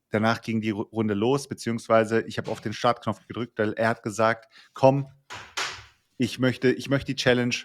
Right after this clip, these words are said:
stopp die Zeit." Und so wahr ich hier auch sitze,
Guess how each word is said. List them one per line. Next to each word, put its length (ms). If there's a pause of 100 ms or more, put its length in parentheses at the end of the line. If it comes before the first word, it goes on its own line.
(540)
stopp 580
die 140
Zeit." 640 (1160)
Und 320 (600)
so 280
wahr 240
ich 120
hier 240
auch 80
sitze, 560